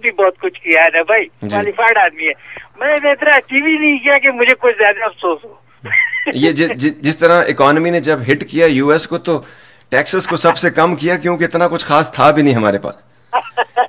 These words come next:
Speaker 2: Nice of you, sir, thank you very much। और, uh, Miss Paul Haq साहब थे जी हमारे साथ, बहुत ही खूबसूरत call। Nice of you, sir, thank you very much। और अब आपको इसी तरह content रखे और, अ,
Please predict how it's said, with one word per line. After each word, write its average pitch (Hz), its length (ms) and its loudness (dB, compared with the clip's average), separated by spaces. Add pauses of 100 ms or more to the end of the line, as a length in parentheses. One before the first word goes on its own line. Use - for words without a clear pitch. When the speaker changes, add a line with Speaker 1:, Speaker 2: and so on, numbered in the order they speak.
(160)
Speaker 2:
Nice 139 420 2
of 143 60 0
you, 135 200 0
sir, 147 80 4
thank 143 240 2
you 139 80 0
very 135 200 4
much। 131 280 2
और, 120 360 2
uh, 117 160 2
Miss 117 140 -2
Paul 117 200 0
Haq 113 120 -2
साहब 117 200 -2
थे 117 80 -4
जी 113 80 -6
हमारे 110 220 -2
साथ, 107 200 -8 (140)
बहुत 101 260 -6
ही 107 40 -10
खूबसूरत 101 380 -10
call। 101 220 -4
Nice 110 260 -2
of 110 40 -4
you, 107 160 -6
sir, 131 120 -8
thank 110 180 -4
you 101 100 -6
very 101 220 0
much। 113 120 -2 (480)
और 95 140 -4
अब 101 140 -2
आपको 101 260 -2
इसी 107 140 -8
तरह 107 240 -6 (140)
content 113 560 -6 (480)
रखे 110 360 -6 (240)
और, 92 400 -4
अ, 92 420 -4